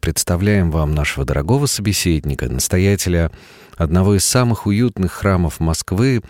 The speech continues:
э, храма, вокруг которого собралось, э, вот это больше, чем приход, это сообщество единомышленников. Э, и вот для того, чтобы, э, невозможно описать вообще их отношение друг к другу, но вам,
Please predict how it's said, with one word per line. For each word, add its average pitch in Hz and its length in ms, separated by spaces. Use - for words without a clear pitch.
э, 78 280
храма, 85 600
вокруг 80 360
которого 80 580
собралось, 87 800
э, 87 440
вот 98 300
это 107 140
больше, 127 520
чем 104 280
приход, 104 500
это 78 160
сообщество - 640
единомышленников. 92 1160
Э, 82 420
и 101 160
вот 92 120
для 85 140
того, 98 220
чтобы, 87 360
э, 87 380
невозможно 107 540
описать 87 460
вообще 69 220
их - 100
отношение 87 440
друг 90 220
к 110 40
другу, 160 260
но 95 100
вам, 110 340